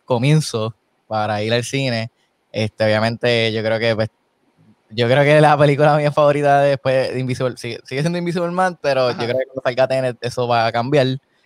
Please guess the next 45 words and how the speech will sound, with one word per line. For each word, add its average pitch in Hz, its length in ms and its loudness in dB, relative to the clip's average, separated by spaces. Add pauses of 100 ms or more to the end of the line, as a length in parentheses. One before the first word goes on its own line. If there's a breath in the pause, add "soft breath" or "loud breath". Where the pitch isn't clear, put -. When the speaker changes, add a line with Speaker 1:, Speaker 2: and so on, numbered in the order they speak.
(320 soft breath)
Speaker 1:
Eh, 107 180 0
Speaker 2:
Así, 107 80 0
pero 220 180 0
pa-, 202 140 -6
pa 208 120 0
eso 214 120 -6
vamos 240 240 2
ahorita, 185 320 -2
pa 160 80 -6
eso 180 140 -10
vamos 214 180 -6
ahorita, 120 320 -4
no - 60 -2
te 165 80 -6
preocupes. 160 460 -8
<laughs> 381 440 -10 (320)
Speaker 1:
Eh, 135 440 2
otra 135 180 4
película 160 280 4
que, 156 200 0 (140)
que 156 100 0
me 151 80 2
gustó 151 320 -4
que 151 100 -2
pude 147 240 -4
ver 147 160 0 (220)
desde 139 140 -6
casa, 165 400 2
pues, 135 180 -2
fue 123 420 -2
The 135 120 -4
Five 127 180 2
Bloods, 143 580 0
que 117 140 -6
ya 113 160 0
hemos 120 180 -2
hablado 123 220 0
de 123 80 0
ella 127 80 -2
en 123 60 -4
el 117 100 -8
podcast 123 560 -4
y 110 260 -8
hemos 110 380 -4
discutido 117 720 -4